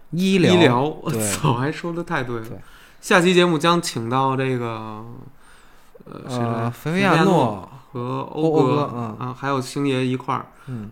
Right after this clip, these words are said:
Speaker 2: 嗯，咱们几个一块儿聊聊这个中国的医院，咱们或者说就医的一些故事。
Speaker 1: 对。
Speaker 2: 哎，这个就医其实有，有好的，有，有，有，有畅快的就医，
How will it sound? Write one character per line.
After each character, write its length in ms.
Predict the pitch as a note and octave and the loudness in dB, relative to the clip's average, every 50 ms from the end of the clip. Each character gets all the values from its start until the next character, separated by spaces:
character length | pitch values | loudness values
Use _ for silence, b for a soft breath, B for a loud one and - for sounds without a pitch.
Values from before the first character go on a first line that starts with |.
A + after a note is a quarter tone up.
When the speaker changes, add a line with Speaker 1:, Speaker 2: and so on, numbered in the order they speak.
| - | -10
Speaker 2:
嗯， 160 | - A#2+ A#2+ A#2 | -8 -8 -6 -4
咱 100 | B2+ B2 | -4 -4
们 120 | B2 C3+ | -2 -2
几 120 | B2+ B2 A#2 | -2 -2 -2
个 60 | A#2 | -2
一 80 | A#2 B2 | -2 -2
块 140 | B2+ C#3 | -2 -2
儿 80 | C3 A#2+ | -2 -2
聊 200 | A#2 A#2 A2+ A#2+ | -2 -2 -2 -2
聊 140 | C3 C3+ B2+ | -2 -2 -2
这 160 | A#2+ B2+ B2 | -2 -2 -4
个 140 | A#2 A#2 A2+ | -4 -6 -6
中 220 | A#2 - D3+ D3+ | -8 -6 -6 -2
国 120 | C#3+ C#3+ C#3 | -2 -2 -2
的 80 | C#3 | -2
医 160 | C#3 C#3 D#3 | -4 -4 -2
院， 260 | F3 F#3 F3+ C#3+ A2+ A2 | -2 -2 0 -2 -4 -4
咱 140 | A2+ B2+ B2 | -4 -4 -4
们 120 | C#3+ D#3 | -4 -4
或 140 | D#3 E3 D3+ | -4 -2 -2
者 60 | C3 | 0
说 120 | C#3 D#3 D#3 | 0 -2 0
就 220 | - G3+ E3+ D#3 | 2 2 2 2
医 200 | F3 G#3+ B3 C4+ | 4 4 4 6
的 100 | A#3+ E3+ | 6 6
一 120 | C3+ B2 | 4 4
些 160 | A#2 C3 B2 A#2+ | 2 0 -2 -4
故 240 | - C#3+ B2+ A#2+ | -2 -2 -2 -2
事。 220 | A2+ A2+ A2 G2+ B B B B B B B B | -2 -4 -8 -12 B B B B B B B B
Speaker 1:
对。 80 | - G#2+ F#2 | -16 -12 -8
Speaker 2:
哎， 240 | G2+ A2+ A2 G#2+ G#2+ A2+ - | -8 -6 -6 -8 -8 -10 -6
这 140 | - D#3+ D3+ | -2 0 0
个 100 | C#3 C#3 | 0 0
就 200 | C3+ - A3+ A3 | 0 0 0 2
医 300 | A3 A3+ C4+ D4 D4+ C#4+ | 4 6 8 8 8 6
其 180 | - - - G#3 | 2 -2 -2 -2
实 160 | G3 G#3+ G#3 | 0 2 2
有， 300 | F#3 C#3+ B2 A#2+ A#2 A#2 | 4 4 4 2 0 0
有 160 | A#2 B2 C3+ | 0 0 0
好 300 | D3 - - - - - - | -2 -2 -6 -10 -12 -12 -10
的， 120 | - A2+ A#2 | -8 -6 -6
有， 320 | A#2+ A2+ A2 A2 A2 G#2+ A2+ G#2+ b b b b b - | -6 -6 -6 -8 -10 -10 -14 -16 b b b b b -10
有， 240 | A#2+ A2+ A2 A2 A2+ | -8 -8 -8 -8 -8
有， 240 | A2 A2 A2 G#2+ - - | -8 -10 -10 -10 -6 -4
有 160 | B2 A#2 A2 | -4 -4 -4
畅 260 | - - - - D#3+ | 0 2 4 4 4
快 200 | C#3 D#3+ D3+ C3 | 4 2 2 2
的 220 | B2 B2 A#2 A2 B B B B | 2 0 -2 -4 B B B B
就 180 | - D#3 C#3+ C3 | 0 2 2 4
医， 300 | C3+ C#3 D3 D3+ C#3+ | 4 4 2 2 0